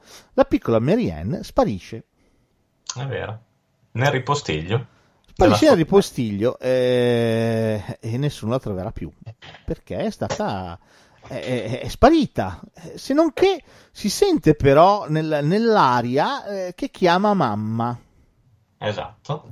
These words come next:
Speaker 1: "Dov'è Mary Ann? Dov'è Mary Ann?" Si accorgono che la voce arriva dalla T V.
Speaker 2: Esatto.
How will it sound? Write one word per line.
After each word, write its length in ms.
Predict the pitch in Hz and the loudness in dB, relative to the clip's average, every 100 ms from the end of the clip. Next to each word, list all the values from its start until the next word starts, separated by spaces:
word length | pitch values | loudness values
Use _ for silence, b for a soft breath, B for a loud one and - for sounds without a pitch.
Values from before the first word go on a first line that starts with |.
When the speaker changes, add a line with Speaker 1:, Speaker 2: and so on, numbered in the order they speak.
| b b b b b - | b b b b b 6
Speaker 1:
"Dov'è 460 | 415 403 139 127 | 8 8 8 6
Mary 320 | 120 120 120 | 4 0 2
Ann? 180 | 120 117 | 2 2
Dov'è 160 | 120 160 | 2 2
Mary 300 | 196 262 120 | 2 0 -2
Ann?" 180 | 127 220 | -2 -6
Si 120 | - | -6
accorgono 320 | 240 143 120 | 4 4 4
che 80 | 117 | 0
la 100 | 226 | -2
voce 280 | 143 101 190 | -2 -4 -6
arriva 180 | 139 110 | -4 -4
dalla 220 | 135 107 | -4 -6
T 120 | - | -8
V. 120 | 65 - _ _ _ _ _ 131 | -16 -20 _ _ _ _ _ -12
Speaker 2:
Esatto. 580 | 120 - - - 120 | -12 -12 -14 -12 -12